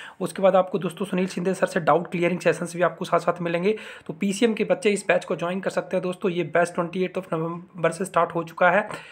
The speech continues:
और उसके बाद इसका जो लिंक है मैं डिस्क्रिप्शन में आपके साथ दे दूँगा। और दोस्तों, अगर आप पीसीएमबी के स्टूडेंट्स हो, जहाँ पे फिजिक्स, केमिस्ट्री और मैथ और बायोलॉजी तक करना है,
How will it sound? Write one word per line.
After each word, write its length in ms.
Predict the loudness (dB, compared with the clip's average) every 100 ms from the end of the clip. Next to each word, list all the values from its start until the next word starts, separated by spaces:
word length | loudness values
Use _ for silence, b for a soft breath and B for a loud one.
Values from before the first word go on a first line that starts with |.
| B B
और 100 | 0
उसके 240 | 0 2 4
बाद 240 | 4 4
इसका 220 | 0 -2
जो 100 | 0
लिंक 300 | 2 0 2
है 60 | 2
मैं 120 | 2
डिस्क्रिप्शन 400 | 2 -4 -2 0
में 100 | 2
आपके 180 | 0 0
साथ 160 | 2
दे 180 | 2 0
दूँगा। 320 | -2 2 0 -2 -14 _ _ _ _ B B B
और 100 | 0
दोस्तों, 240 | 2 2 0
अगर 220 | 2 2
आप 160 | 0 -2
पीसीएमबी 540 | -4 0 0 2 0 0
के 120 | -2
स्टूडेंट्स 440 | -2 -2 -2 -2
हो, 40 | -2
जहाँ 180 | -2 -2
पे 80 | -4
फिजिक्स, 360 | -2 -2 0
केमिस्ट्री 360 | 0 0 -2 -2
और 80 | 0
मैथ 240 | -2 -2
और 60 | -2
बायोलॉजी 440 | 0 0 0 -2
तक 220 | -4 -4
करना 260 | -2 0 0
है, 240 | 0 -4